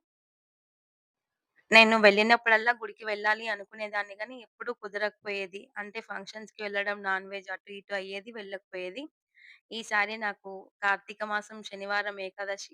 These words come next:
కలిసొచ్చింది. ఆ స్వామివారు నన్ను ఈరోజు అలా పిలిపించుకున్నారేమో! ఇంకా నేనైతే ఆ రోజు నూట ఎనిమిది ప్రదక్షిణలు రామాలయం, వినాయకుడు, ఆంజనేయుల స్వామి మూడు గుళ్ళ చుట్టూ కలిపి తిరిగాను. ఇదైతే నే-, నాది ఎప్పుడో మొక్కు.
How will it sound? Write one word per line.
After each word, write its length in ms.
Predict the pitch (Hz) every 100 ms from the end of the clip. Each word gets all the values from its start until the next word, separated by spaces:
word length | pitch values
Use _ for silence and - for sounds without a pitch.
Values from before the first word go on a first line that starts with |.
| -
కలిసొచ్చింది. 680 | 190 190 214 180 214 196 196
ఆ 100 | 196
స్వామివారు 580 | - 190 196 208 214 208
నన్ను 220 | 190 190
ఈరోజు 320 | 190 202 202 -
అలా 180 | 196 202
పిలిపించుకున్నారేమో! 960 | 202 196 208 - - 196 190 185 185 294 - _ _ _ _ _ _ -
ఇంకా 240 | 202 208
నేనైతే 380 | 208 196 196 226
ఆ 120 | 220
రోజు 300 | 196 196 226 262 -
నూట 220 | 202 196 214
ఎనిమిది 320 | 202 202 196
ప్రదక్షిణలు 680 | 196 190 190 208 208 226 277 _ _ _ _ _ _ _
రామాలయం, 640 | 208 202 202 208 214 220 226 -
వినాయకుడు, 580 | 202 196 208 208 - 226
ఆంజనేయుల 440 | 214 196 196 208
స్వామి 280 | 208 202 196 202 _ 202
మూడు 260 | 202 208
గుళ్ళ 240 | 202 202 208
చుట్టూ 300 | - 196 233
కలిపి 340 | - 202 202 220
తిరిగాను. 500 | 208 185 190 190 277 - _ _ _ _ -
ఇదైతే 340 | 214 208 202 233
నే-, 260 | 220 202
నాది 320 | 202 196 190 190
ఎప్పుడో 340 | 185 - 202 226
మొక్కు. 380 | 202 - 240